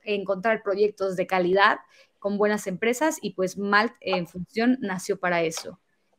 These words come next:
Recordarles a todos que tienen un equipo especializado en el bienestar y asesoramiento de la comunidad de freelance y somos el equipo de comunidad de do-, del cual yo formo parte.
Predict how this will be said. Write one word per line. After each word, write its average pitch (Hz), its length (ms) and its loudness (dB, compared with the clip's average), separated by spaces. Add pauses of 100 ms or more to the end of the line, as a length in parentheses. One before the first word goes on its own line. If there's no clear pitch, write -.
(160)
Recordarles 254 560 6
a 262 120 4
todos 262 420 6
que 247 100 2
tienen 247 300 4
un 262 100 6
equipo 247 300 0
especializado 233 840 0
en 214 140 -2
el 190 100 0
bienestar 196 520 0
y - 160 -2
asesoramiento 196 680 -4
de 202 120 0
la 170 140 -2
comunidad 175 480 -4
de 185 100 -4
freelance 247 560 -2
y 196 120 -6
somos 185 460 -4
el 185 80 -2
equipo 190 300 -4
de 180 100 0
comunidad 180 460 -2
de 190 120 -6
do-, 170 360 -4
del 165 260 -6
cual 185 180 -2
yo 190 120 0
formo 180 300 -2
parte. 220 400 0